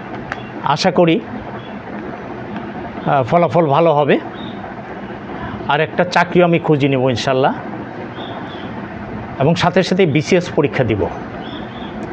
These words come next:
তখন আমাদের সারা জীবনের কষ্ট দূর হবে ইনশাল্লাহ।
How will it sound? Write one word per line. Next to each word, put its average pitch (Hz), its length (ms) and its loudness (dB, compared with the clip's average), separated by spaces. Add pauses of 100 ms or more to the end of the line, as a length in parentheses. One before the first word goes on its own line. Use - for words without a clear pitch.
(680)
তখন 180 280 4
আমাদের 170 540 4 (220)
সারা 175 300 4
জীবনের 151 420 4 (720)
কষ্ট 170 360 4 (720)
দূর 151 240 6 (440)
হবে 135 200 4
ইনশাল্লাহ। 107 460 0